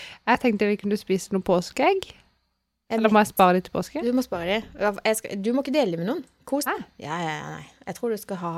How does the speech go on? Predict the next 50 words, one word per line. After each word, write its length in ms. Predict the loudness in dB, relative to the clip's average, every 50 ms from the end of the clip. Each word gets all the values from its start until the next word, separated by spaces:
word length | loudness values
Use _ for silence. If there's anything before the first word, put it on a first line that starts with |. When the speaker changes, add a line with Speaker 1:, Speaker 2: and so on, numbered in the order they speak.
| -2 0 0
Speaker 1:
Alle 220 | 2 2 2 2 4
de? 140 | 4 4
Speaker 2:
Er 280 | 2 0 -4 _ -10 -6
ikke 120 | -2 -2 -2
det, 60 | -2 -2 -6 -10
det 100 | -10 -8
er 140 | -6 -6 -4
jo 20 |
bare, 320 | -4 -4 -4 -4 -4 -4 -4 -6 -6 -8 -10 _ _ _ _ _ _ _ _ _ _ _ _ _ _ _ _ _ _ _ _ _ _ _ _ _ _ _ _ -8
ja, 100 | -8 -6
jeg 160 | -4 -4 -4
må 100 | -2 0
ha 80 | 0 -2
såpass. 440 | -2 -4 -8 -6 -6 -6 -6 -6 -10 -12 -6 0
Det 80 | 0 0
er, 80 | 0 0 _ 0 4
det 140 | 4 4 6
er 160 | 6 4 6 4 2
en, 80 | 0 -2 _ -8
ett 240 | -10 -10 _ -4 -2
egg 240 | -2 -2 -2 -4 -10 -12 -16 -18 -8 -4
hver 240 | 0 0 0 2 2
dag 160 | 0 0 0
i 80 | 0
påska. 320 | -2 -4 -4 -2 -2 -4 -4 -4 -10 -20 _ _ _ _ _ _ _ _ _ _ _ _ _ _ _ _
Det 60 | -10 -8
er 60 | -8
perfekt. 400 | -6 -4 -6 -6 -6 -10 -20 -20 -18 _ 0
Speaker 1:
Ja. 160 | 2 2 2 0 -2 -10 _ _ _ _ _ _ _ _ _ _ _ _ _ _ _ _ _ _ _ _ _ _ _ _ _ _
Jeg 60 | -8 -4
skal, 120 | -4 -2 -2
jeg 80 | -4 -2
skal 140 | 0 2 4
Speaker 2:
Ta 60 | 6
det 40 | 6
Speaker 1:
se 40 | 4
Speaker 2:
til 100 | 2 2 2
Speaker 1:
hvor, 60 | 0 0
Speaker 2:
frokostkaffen. 420 | 0 -2 -4 -4 -4 -4 -2 -2
Speaker 1:
jeg 80 | -2 0
skal 40 | 2
se 140 | 2 2 4
hvor 80 | 4 4
mye 180 | 4 4 4 2
det 60 | 2
var, 120 | 0 0 0
men 100 | 0 0
det 160 | 0 0 0 0 -2 -4 -4 -6 -6 -8 -10 -12
sto 160 | -16 -18 -18 -16
ikke. 160 | -16 -18